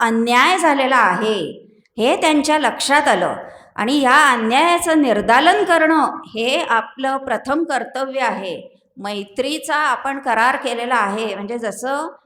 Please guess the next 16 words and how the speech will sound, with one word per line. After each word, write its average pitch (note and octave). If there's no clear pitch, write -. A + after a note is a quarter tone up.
माझ्या F#3
पत्नीच्या C4+
शोधार्थ B3+
मा-, F3+
तिचं B3
अपहरण B3+
झालेलं A#3+
असताना B3+
मी C4+
असा B3+
इकडे B3+
तिकडे B3
भटकतोय A3+
आणि A#3+
त्याच C4
प्रकारचं C4